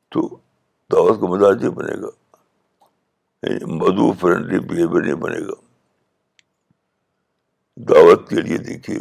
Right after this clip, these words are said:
مدعو فرینڈلی بیہیویئر ضروری ہے۔ جسے آپ جانتے ہیں کہ بزنس کے لیے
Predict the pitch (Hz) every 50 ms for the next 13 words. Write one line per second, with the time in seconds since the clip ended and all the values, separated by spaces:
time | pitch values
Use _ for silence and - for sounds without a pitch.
0 | - - - - 69 85 95 101 92 90 - 92 82 78 82 85 90 - - -
1 | - 78 78 80 - - 80 78 80 73 - - - - - - _ _ _ _
2 | _ _ _ _ _ _ _ _ _ _ _ _ _ _ _ _ _ _ _ _
3 | _ _ _ _ - - - 80 87 87 82 80 87 82 80 82 80 - 98 98
4 | 85 80 80 - - - - - - _ _ _ _ _ _ _ _ _ _ _
5 | _ _ _ _ _ _ _ - - - 78 82 82 85 92 90 - - - -
6 | 80 76 78 - -